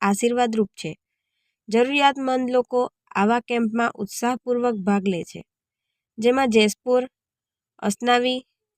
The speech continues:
બલેશ્વર ગામના અને આજુબાજુના ત્રણસો લાભાર્થીઓએ ભાગ લીધો હતો. એમાં બાવીસ લાભાર્થી મોતિયાના ઓપરેશનવાળા જરૂરિયાતમંદ લોકોને મફત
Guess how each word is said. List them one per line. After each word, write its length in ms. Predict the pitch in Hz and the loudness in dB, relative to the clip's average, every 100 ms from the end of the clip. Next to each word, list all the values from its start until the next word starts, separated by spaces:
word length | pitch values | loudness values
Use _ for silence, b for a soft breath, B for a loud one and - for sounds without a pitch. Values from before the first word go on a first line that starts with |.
| _ _ _ | _ _ _
બલેશ્વર 580 | 208 214 226 233 247 247 | 0 2 2 0 -2 -2
ગામના 480 | 233 233 240 247 247 - | 2 2 2 2 0 0
અને 160 | 208 233 - | 2 2 0
આજુબાજુના 760 | 196 196 240 254 254 254 254 233 | 0 0 4 4 4 0 -2 0
ત્રણસો 340 | 190 202 - | -2 -2 -2
લાભાર્થીઓએ 1600 | 254 233 220 233 - 247 240 240 _ _ _ _ _ _ _ 254 262 214 | 0 2 2 0 0 0 0 -2 _ _ _ _ _ _ _ 2 4 6
ભાગ 180 | 208 196 | 6 6
લીધો 280 | 214 202 214 | 4 4 4
હતો. 180 | 208 - _ _ _ _ | 2 -2 _ _ _ _
એમાં 280 | 240 269 247 | 2 2 6
બાવીસ 320 | 220 220 262 - | 6 6 2 -4
લાભાર્થી 600 | 262 247 233 254 233 254 269 - _ _ _ _ | 4 6 8 6 4 -6 -6 -10 _ _ _ _
મોતિયાના 560 | 214 220 - 262 269 - | 0 0 2 0 2 0
ઓપરેશનવાળા 840 | 220 233 233 254 247 247 240 247 226 | 0 0 0 0 -2 4 6 6 4
જરૂરિયાતમંદ 680 | 208 214 240 240 247 247 240 | 2 2 2 0 -2 -2 2
લોકોને 420 | 220 214 233 233 | 0 0 -2 0
મફત 380 | 240 196 - 240 | 0 0 -2 -8